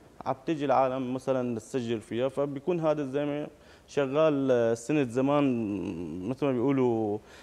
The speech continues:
آه، منطلق فيها انطلاقة قوية، العالم بتقول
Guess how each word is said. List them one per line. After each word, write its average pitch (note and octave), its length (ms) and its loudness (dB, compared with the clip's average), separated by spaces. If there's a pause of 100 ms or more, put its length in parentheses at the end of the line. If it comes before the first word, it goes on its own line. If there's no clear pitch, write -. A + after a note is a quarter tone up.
(220)
آه، G2+ 380 -2
منطلق A#2+ 480 0
فيها C#3 220 0
انطلاقة B2+ 540 0
قوية، B2+ 480 -2 (220)
العالم C#3 300 2
بتقول B2 380 -4